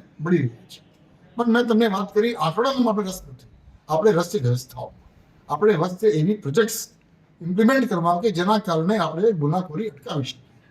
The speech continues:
એટલે મિલકત સંબંધી અને શરીર સંબંધી ગુના માટે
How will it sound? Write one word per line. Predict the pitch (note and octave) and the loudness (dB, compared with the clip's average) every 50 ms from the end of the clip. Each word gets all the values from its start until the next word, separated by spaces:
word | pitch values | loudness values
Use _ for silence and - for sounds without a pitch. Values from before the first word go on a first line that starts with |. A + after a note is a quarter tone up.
| _ _ _ _ _ _ - | _ _ _ _ _ _ -2
એટલે | A3 G#3+ F#3 E3 | 2 2 2 2
મિલકત | F3 - - A#3+ G#3+ F#3+ | 0 0 0 0 0 0
સંબંધી | G3+ G3 F#3+ G3 G3 G3 F#3 G#3 G#3 | -2 -6 -4 -2 -2 0 2 2 2
અને | G3+ F#3+ - | 2 0 -2
શરીર | D3+ D#3 F#3 G3+ - | -2 -2 -2 -2 -4
સંબંધી | F3+ F3+ - F3 - F#3 E3 | -10 -14 -16 -16 -12 -8 -6
ગુના | D#3+ D#3+ F3 F3 | -4 -2 -2 -2
માટે | E3+ E3 G3 | -4 -2 -2